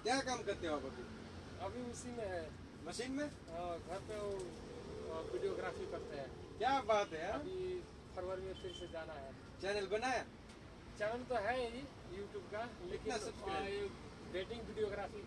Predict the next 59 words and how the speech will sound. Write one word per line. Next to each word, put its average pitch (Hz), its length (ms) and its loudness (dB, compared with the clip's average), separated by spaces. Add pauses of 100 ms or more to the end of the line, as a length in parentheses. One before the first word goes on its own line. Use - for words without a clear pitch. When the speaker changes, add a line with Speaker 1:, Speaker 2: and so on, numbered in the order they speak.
(140)
Speaker 2:
चालू 185 180 0
कर 170 160 -4
किया 165 480 -6
है, 190 120 -4
तो 196 200 -6
उसमें 170 300 -6
है, - 1500 -4
है 240 240 0
आठ 165 120 -2
हजार, 170 220 0 (240)
साढ़े 170 140 2
आठ 170 180 0
हजार 160 160 -4
है. 151 120 -4 (360)
Speaker 1:
पैसा 170 240 0
आ 185 60 2
गया 226 220 0
एक 208 140 -2
बार? 160 120 -2 (720)
Speaker 2:
हाँ, 190 220 0
एक 185 160 -4
दो 156 140 -10
बार 160 220 -8
आया 190 120 -8
है, 247 120 -8
थोड़ा - 260 -4
Speaker 1:
एक 185 140 -2
दो 220 100 6
बार 233 160 8
आ 285 80 6
गया? 269 220 2
क्या 202 160 6
Speaker 2:
हाँ, 214 100 6
Speaker 1:
बात 160 160 2
है? 139 100 -10 (180)
Speaker 2:
थोड़ा 165 140 -6
थोड़ा 170 240 -6
आया 185 180 -4
है. 190 200 -6 (260)
Speaker 1:
वॉच 185 220 0
Speaker 2:
अभी 208 100 4
Speaker 1:
टाइम? 233 100 2
Speaker 2:
कंटिन्यू 262 360 4
नहीं 285 160 0
कर 262 140 0
पा 262 160 2
रहे 254 160 -2
हैं 262 100 0
ना. 202 240 0 (120)
Speaker 1:
वॉच 208 240 4
टाइम 240 220 4
हो 262 100 6
गया 269 140 4
Speaker 2:
वो 226 40 2
तो 220 80 4
Speaker 1:
चार 226 100 8
हजार? 202 180 4
Speaker 2:
बहुत 240 140 2
पहले. 196 360 -2